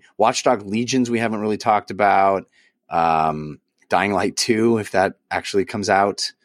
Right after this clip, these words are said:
which has been a weird roller coaster of, I have a T-shirt that I got, like, three years ago for Dying Light two saying, "I saw it first." <laughs> It's like, and it's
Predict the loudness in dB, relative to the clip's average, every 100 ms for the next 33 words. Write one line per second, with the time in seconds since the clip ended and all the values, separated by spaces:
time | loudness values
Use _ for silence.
0 | _ _ -14 -10 -4 -2 -2 -2 0 0
1 | -2 _ _ _ -2 -2 -2 -6 -6 -4
2 | -4 -6 _ _ _ _ _ _ -4 0
3 | 2 2 0 0 2 2 -2 -2 -2 0
4 | -2 -2 -8 -6 -2 2 2 0 -6 -8
5 | -8 -8 -8 -10 -10 -10 -6 -4 -4 -6
6 | -2 0 2 2 2 2 -4 -4 -2 -4
7 | -8 -10 -14 -8 -4 -2 0 0 -2 -8
8 | -10 -18 -20 -12 -10 -6 -6 -6